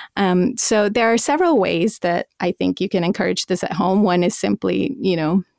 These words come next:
"Tell me a story," or, or, um, "Let's write a story together." The other way, uh, would be those books that have no text, because if they're just the illustrations, you can pretty much kind of tell the story how you want, right? So you could look at them and try to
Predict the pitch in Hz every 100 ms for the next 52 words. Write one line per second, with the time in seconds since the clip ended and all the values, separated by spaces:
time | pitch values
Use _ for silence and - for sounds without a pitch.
0 | - - 190 202 175 - 165 170 190 208
1 | - 175 165 185 - - - - - 160
2 | - - - _ - 170 - - 180 165
3 | 185 180 151 - 180 180 180 - 170 175
4 | 196 214 220 - 247 220 208 214 233 214
5 | 208 190 185 180 175 _ _ - 196 185
6 | 180 170 - 208 202 - 226 214 196 185
7 | 190 - - 190 190 185 - 185 185 185
8 | 180 180 175 - 262 - - - 202 196
9 | 180 - 196 - - 185 180 185 185 -
10 | 180 180 185 - 240 262 180 175 - 202
11 | 190 185 - 185 185 180 180 - - -
12 | 180 180 - 190 185 185 185 175 180 180
13 | 175 170 226 208 - 202 196 - 185 180
14 | - 180 170 175 175 - 170 165 160 175
15 | - 160 160 156